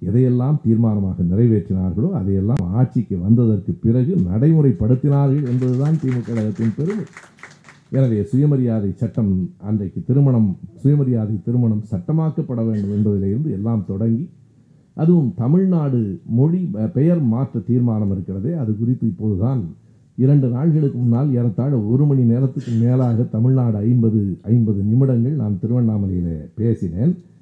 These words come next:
தமிழ்நாடு ஐம்பது என்பது தமிழ்நாடு என்று பெயர் மாற்றப்பட்டு ஐம்பது ஆண்டுகள் ஆகின்றன.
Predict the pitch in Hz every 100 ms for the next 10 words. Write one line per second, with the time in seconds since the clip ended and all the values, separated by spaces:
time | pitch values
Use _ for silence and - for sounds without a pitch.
0 | _ _ _ _ - 123 165 185 170 160
1 | 123 151 143 123 113 110 180 185 113 143
2 | 151 135 117 117 170 117 131 123 110 -
3 | 87 92 214 170 107 139 139 110 101 120
4 | 110 123 90 80 80